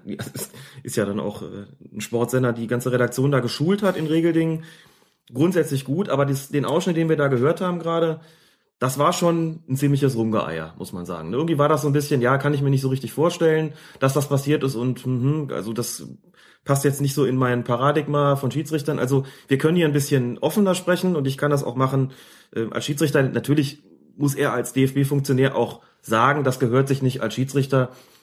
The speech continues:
als Autoritäts- und Respektsperson sozusagen so mit den Spielern zu reden. Das ist grundsätzlich natürlich richtig. Als Schiedsrichter hat man Spieler nicht zu beleidigen. Jetzt muss man dazu sagen, Fußball ist ein Sport und auf dem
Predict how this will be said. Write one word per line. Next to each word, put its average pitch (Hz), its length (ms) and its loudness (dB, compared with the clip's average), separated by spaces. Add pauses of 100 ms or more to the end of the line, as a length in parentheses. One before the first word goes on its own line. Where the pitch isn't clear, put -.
(160)
als - 120 -18
Autoritäts- 117 580 0
und 127 120 -4
Respektsperson 127 640 0
sozusagen 117 380 0
so 117 80 -2
mit 123 120 0
den 113 100 -6
Spielern 107 400 -4
zu 104 140 -8
reden. 92 340 -6 (260)
Das 107 160 -6
ist 208 160 2
grundsätzlich 156 400 2
natürlich 120 400 0
richtig. 180 560 -2 (560)
Als 104 140 -8
Schiedsrichter 160 420 2
hat 143 160 2
man 143 80 2
Spieler 131 440 2
nicht 127 180 -6
zu 127 80 -2
beleidigen. 101 500 -2
Jetzt 85 100 -10
muss 156 120 -4
man 190 120 0
dazu 170 200 0
sagen, 156 460 2 (200)
Fußball 147 300 -2
ist 113 80 -4
ein 110 80 -4
Sport - 600 -2 (600)
und 143 160 -2
auf 139 100 2
dem 139 120 0